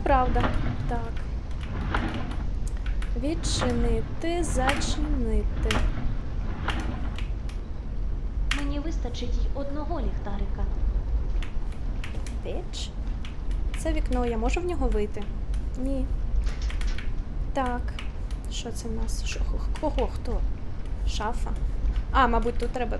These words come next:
Speaker 1: ховатися від привидів. Так. А що, тут нічого не знаю?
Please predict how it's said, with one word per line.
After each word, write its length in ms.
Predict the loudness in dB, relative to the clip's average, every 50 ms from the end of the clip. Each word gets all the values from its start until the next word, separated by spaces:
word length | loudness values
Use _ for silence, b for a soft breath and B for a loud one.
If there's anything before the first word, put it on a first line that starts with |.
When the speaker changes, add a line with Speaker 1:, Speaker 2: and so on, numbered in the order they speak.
| -2 -2
Speaker 1:
ховатися 440 | -2 -2 -2 -2 -2 -2 -2 -2 -2
від 100 | -2 -4
привидів. 460 | -2 -2 -2 -2 -2 -2 -2 -2 -4 -4 -4 -6 -6 -4 -4 -2 -2 0 0 0 0 0 -2 0 0 0 0 0 0 0 0 -2 -2 -2 -2 -2 -2 -2 -2 -2 -4 -2 0
Так. 240 | 0 0 2 0 0 0 -2 -2 -2 -2 -2 -2 -2 -2 -2 0 0 0 0
А 20 |
що, 160 | 0 0 0 0
тут 140 | 0 0
нічого 280 | 0 2 2 2 2 2
не 80 | 2 2
знаю? 220 | 2 0 0 0